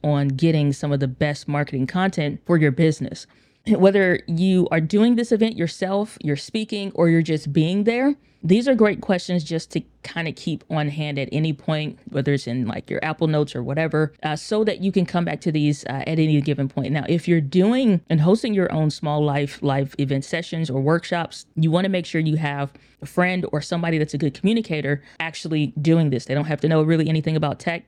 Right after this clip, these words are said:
You can pre-set up the camera. It could be even a smartphone. You just have a light or you're in front of a Windows source, and that way you can make sure you get great audio. But something like the D J I wireless microphones or the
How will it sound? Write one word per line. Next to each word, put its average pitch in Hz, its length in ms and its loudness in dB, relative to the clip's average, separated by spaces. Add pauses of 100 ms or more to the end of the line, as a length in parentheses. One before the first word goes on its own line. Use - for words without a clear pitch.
You 143 100 -4
can 139 120 2
pre-set 196 440 0
up 175 160 -4
the 165 100 -2
camera. 165 560 -2
It 143 80 -2
could 143 120 -6
be 147 200 2
even 151 180 4
a 151 40 2
smartphone. 180 840 0 (260)
You 151 120 -2
just 143 180 -2
have 147 140 -4
a 127 60 -2
light 156 420 -2
or 151 140 2
you're 151 160 2
in 143 160 0
front 160 280 -2
of 147 140 2
a 147 40 6
Windows 143 400 2
source, 240 440 -2 (320)
and 170 260 -2
that 175 200 0
way 165 120 2
you 160 200 -2
can 165 140 2
make 156 140 0
sure 151 160 -8
you 151 80 0
get 147 220 0
great 135 260 -2
audio. 139 300 -4
But 143 260 0 (340)
something 185 280 0
like 156 160 -2
the 151 120 2
D 165 180 2
J 160 200 -2
I 151 260 -4
wireless 143 500 -2
microphones 180 640 0
or 151 260 2
the 147 260 0